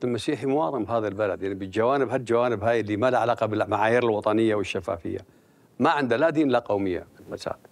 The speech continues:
فقسم من عندنا اللي استخدموا كواجهات حقيقة، استغلوا في بعض الأمور، ففعلًا صار هذا الشيء، سواء ال-،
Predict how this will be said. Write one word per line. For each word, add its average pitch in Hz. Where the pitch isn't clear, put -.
فقسم 156
من 147
عندنا 156
اللي 131
استخدموا 113
كواجهات 104
حقيقة، -
استغلوا 107
في 117
بعض 104
الأمور، 101
ففعلًا 101
صار 95
هذا 92
الشيء، -
سواء 117
ال-، 104